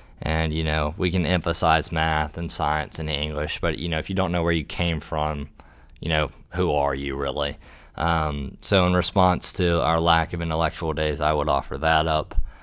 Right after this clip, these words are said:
Um, you know, whatever it's worth. Um, take it with a grain of salt if you would like. Uh, so,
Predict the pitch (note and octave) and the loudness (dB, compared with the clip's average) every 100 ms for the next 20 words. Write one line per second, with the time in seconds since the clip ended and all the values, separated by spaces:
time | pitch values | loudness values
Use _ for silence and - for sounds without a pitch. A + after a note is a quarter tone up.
0 | - - - D#2+ D2+ C#2+ D2 - - - | -20 -10 -6 -6 -6 -10 -14 -18 -20 -16
1 | - - E2 D#2 D#2+ D#2+ D#2 D2+ - - | -16 -10 -4 -2 0 0 0 -2 -4 -4
2 | D#2+ D2+ D2 - - - - - D2+ C#2+ | -2 0 -2 -10 -18 -20 -20 -12 -10 -10
3 | C#2 - - - - - - - - - | -12 -18 -20 -20 -20 -20 -20 -20 -20 -10
4 | F2 E2+ D#2+ D#2 D2+ E2 D#2 C#2+ - - | -4 -2 -2 -4 -2 -2 -2 -4 -4 -2
5 | D#2 C#2+ C2+ - D2+ - D2 D2 C#2 - | 0 0 -2 -6 -8 -6 -6 -6 -8 -8
6 | D2 B1 B1+ G#1+ G#1 - - - - - | -8 -6 -4 -4 -6 -10 -18 -18 -20 -20
7 | - - - - G1+ C#2+ C#2+ C#2+ - G#2+ | -20 -20 -20 -10 -6 -4 -4 -6 -2 2
8 | F#2+ | 2